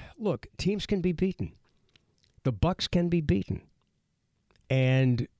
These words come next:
they're a really good team this year, and Baker Mayfield's doing a hell of a job, but I am going to maintain hope and faith that the, the Saints, you know, win the game this, this Sunday in Tampa and then, uh,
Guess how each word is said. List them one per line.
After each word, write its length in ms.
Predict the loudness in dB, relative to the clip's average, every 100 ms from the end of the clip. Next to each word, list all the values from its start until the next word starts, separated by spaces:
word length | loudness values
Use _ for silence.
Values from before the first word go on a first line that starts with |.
| _ _
they're 300 | -2 0 2
a 40 | 2
really 260 | 2 2
good 220 | 2 0 2
team 220 | 0 2
this 180 | 0 2
year, 180 | 2
and 200 | 2 0
Baker 240 | 0 0 2
Mayfield's 400 | 0 0 0 2
doing 180 | 2 4
a 40 |
hell 140 | 4 4
of 80 |
a 40 | 2
job, 320 | 0 0 0
but 160 | -2 -2
I 160 | -2 0
am 220 | 0 0
going 300 | 2 2 2
to 120 | 0 0
maintain 760 | 2 2 0 0 0 0 -4 -10 -20 -20 -8
hope 340 | 0 2 0 -2 0
and 220 | 0 0
faith 480 | 0 0 -2 -6 -2
that 260 | 0 0 0
the, 200 | 0 0 -2
the 120 | 0
Saints, 520 | 2 0 0 -6 -8 -16 _ _ _
you 80 | 0
know, 80 | 2
win 200 | 2 2
the 60 | 2
game 220 | 2 2
this, 280 | 0 -2 -8 -4
this 120 | -2 0
Sunday 380 | 2 2 0 -4 -14 -20 -20 -20 _ _
in 160 | 0 2
Tampa 440 | 2 2 0 0 -4 0
and 180 | 2 4
then, 300 | 2 2 2
uh, 160 | 2